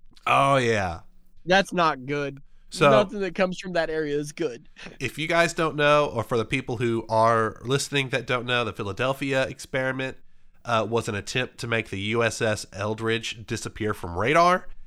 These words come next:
Speaker 1: and made the ship allegedly teleport. And there's a lot of crazy conspiracy around this event. Uh,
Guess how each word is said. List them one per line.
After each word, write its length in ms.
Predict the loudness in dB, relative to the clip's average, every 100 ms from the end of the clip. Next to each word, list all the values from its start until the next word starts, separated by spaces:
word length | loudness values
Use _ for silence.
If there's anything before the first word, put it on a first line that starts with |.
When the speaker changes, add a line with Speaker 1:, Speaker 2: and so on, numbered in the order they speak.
| -16 -20 -8 -2
Speaker 1:
and 520 | 0 0 -2 -6 -8
made 300 | -4 -4 -4
the 80 | -6
ship 460 | -2 0 0 -2 -14 -20 -20 -20 _ _ -8
allegedly 640 | -2 0 0 0 -2 -4 -6
teleport. 720 | -2 0 2 0 -6 -10 -12 -20 -20 -20 -20 -20 -20 _ _ -20 _ -6
And 120 | 0
there's 140 | 0
a 60 | 2
lot 280 | 4 4 4
of 540 | 4 4 4 0 -4 -20 -20 -20 -20 -20 -20 -20 -20 -20 -20 -20 -20 -20 _
crazy 480 | -14 0 2 2 0
conspiracy 800 | -4 -8 -2 2 2 2 0 0
around 480 | 0 2 4 2 0
this 180 | -6 -8
event. 460 | -4 2 2 0 -10 -20 -20 -20 -2
Uh, 480 | 2 2 2 -2